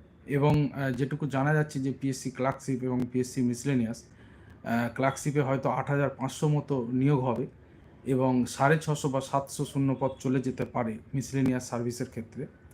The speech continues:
সেগুলো কিন্তু খুব দ্রুত, আহ, বিজ্ঞপ্তি বেরোবে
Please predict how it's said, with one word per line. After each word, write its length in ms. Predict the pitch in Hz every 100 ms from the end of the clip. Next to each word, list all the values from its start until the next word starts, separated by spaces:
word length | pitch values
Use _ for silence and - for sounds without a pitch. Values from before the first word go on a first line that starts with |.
| - - - -
সেগুলো 380 | 147 147 160
কিন্তু 340 | 160 156 151 180
খুব 300 | 180 160 131
দ্রুত, 260 | 127 - 165
আহ, 960 | 139 98 - - - - 123 123 117 113
বিজ্ঞপ্তি 400 | 131 123 131 143
বেরোবে 380 | 120 123 135